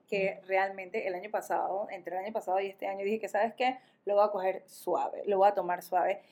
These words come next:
Speaker 1: y a ver realmente si esto es lo que quiero. Eh, estamos ahorita mismo, siempre hemos sido comparados con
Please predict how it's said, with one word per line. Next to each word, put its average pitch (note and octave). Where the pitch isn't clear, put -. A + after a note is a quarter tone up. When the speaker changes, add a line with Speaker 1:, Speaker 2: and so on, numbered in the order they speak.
Speaker 1:
y G3
a F3+
ver F#3
realmente G3
si -
esto G3+
es A#3+
lo A3
que -
quiero. -
Eh, F#3+
estamos A3+
ahorita A#3+
mismo, B3
siempre E4
hemos D#4
sido D4
comparados A#3
con A#3+